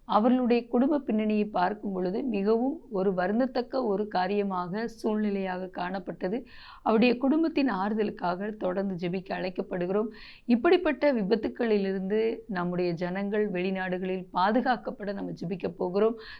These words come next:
தொடர்ந்து ஜெபிக்க வேண்டும். மட்டுமல்ல, தமிழகத்திலிருந்து பல்வேறு நாடுகளிலே போய் தங்களுடைய பணிகளுக்காக, குடும்ப சூழல் நிமித்தமாக தங்கி பணிபுரிகிறவர்களுடைய பாதுகாப்பு உறுதி செய்யப்பட,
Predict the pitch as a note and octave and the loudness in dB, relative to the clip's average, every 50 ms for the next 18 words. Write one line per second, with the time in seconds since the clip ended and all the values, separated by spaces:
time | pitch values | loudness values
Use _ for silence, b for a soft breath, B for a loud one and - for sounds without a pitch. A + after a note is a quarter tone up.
0 | B B - A3 A3+ A#3+ C#4+ D#4 F4 F4 C4+ G3+ A3+ F#3+ F#3+ G3+ G#3 G#3 G3 F3 | B B 0 2 4 4 4 4 4 4 2 2 2 0 0 -2 0 0 0 0
1 | F3+ F3+ F#3+ F#3 F#3+ G#3 G#3 G3+ G3 F3 F3 G3+ F#3 F3+ F3+ F#3+ G3 G3 - F#3 | 0 0 0 0 0 -2 -2 -2 -6 -8 -6 -6 -6 -2 -2 -2 -2 -2 -2 -2
2 | F#3+ G3+ G#3 G#3 G#3+ G3+ G#3 G#3+ F#3+ F#3 F3+ F#3 F#3 G#3+ A#3 A3+ - G3 F#3+ F#3+ | 0 2 2 2 0 -2 -2 -2 -2 -2 -2 -2 -2 -2 -2 -2 0 -2 0 2
3 | G3+ G#3 G#3+ G#3+ G3+ F#3+ F#3 F#3 F#3+ G3+ G3 G3+ F#3+ F#3+ F#3+ F#3+ F#3 - - F#3+ | 4 4 4 4 2 0 0 0 0 0 0 2 0 0 0 -2 -4 -2 0 0
4 | G#3 A#3+ C4+ B3+ B B B B B B B B - C#4 C4+ C#4 C#4+ C#4 C#4 B3+ | 2 2 2 0 B B B B B B B B 4 6 6 8 6 6 6 6
5 | C4 B3+ B3 A#3+ B3 A3 G#3+ A3+ B3 B3 C4 A#3+ A#3 A3+ - A#3+ G#3+ G3+ G3+ A3+ | 6 4 4 4 2 2 2 2 2 2 2 2 0 0 0 -2 0 0 0 -2
6 | G#3+ - A#3+ A3 A3+ A3+ A#3 A#3 - - A3+ G3+ F#3+ F#3+ G3 F#3+ F#3+ F#3 F#3 F#3+ | -2 0 0 2 2 2 0 -2 -2 -2 -2 0 2 2 2 2 0 -2 -4 -4
7 | F#3+ - G3+ F#3 F#3 F3+ F3+ F3+ G3 F#3+ - G#3 F3+ F#3 G3 G3 G#3 G3+ G#3 - | -4 -4 -4 -2 -2 -2 -2 -4 -6 -6 -4 -4 -4 -2 -2 -2 -2 -4 -4 -6
8 | F3+ F3+ F#3+ G#3 G#3+ G#3+ - G3+ F#3+ G3 F#3 F#3+ F#3 F#3+ F#3+ F3+ F3 F3 F3 F3+ | -6 -4 -4 -4 -4 -2 -2 0 0 0 0 -2 -4 -2 -2 -2 -2 -2 0 0
9 | F#3 G3+ G#3 - - F3 G3 G#3 A#3+ A#3+ C4+ A#3 A3+ G#3 - - - F#3+ F3+ F3+ | 0 0 -2 -6 -8 -4 -2 0 0 0 0 0 0 0 -2 -2 -2 -4 -2 -2
10 | F#3+ F#3 G#3 G#3+ G#3+ - - F#3 F3+ F#3 F3+ - G3 F3+ F#3+ G3 | -2 -2 -4 -4 -6 -6 -4 -2 -2 -4 -2 -2 -2 0 0 -2